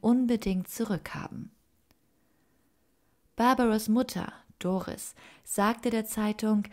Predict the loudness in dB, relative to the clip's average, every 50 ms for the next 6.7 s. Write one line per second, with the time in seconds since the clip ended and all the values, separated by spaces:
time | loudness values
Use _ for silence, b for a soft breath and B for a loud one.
0 | B B B B B B -2 -2 -2 -2 -4 -6 -4 -2 -2 0 2 2 2 2
1 | 2 2 2 2 2 0 0 0 0 0 0 0 -2 -2 -2 -4 -4 -4 -4 -6
2 | -4 -4 -4 -2 -4 -6 -2 0 0 0 2 2 2 2 2 2 2 2 2 0
3 | -2 -6 -6 -2 0 2 2 2 0 -2 -4 -6 -8 b b b b b b b
4 | b b b b b 4 4 4 2 0 -6 -4 -2 0 2 2 2 2 0 -2
5 | -2 -4 -2 0 0 0 0 -2 -4 -6 -6 -4 -2 -2 -2 0 0 0 -2 -2
6 | -4 -8 -4 -4 -4 -4 -2 -2 -2 0 2 0 0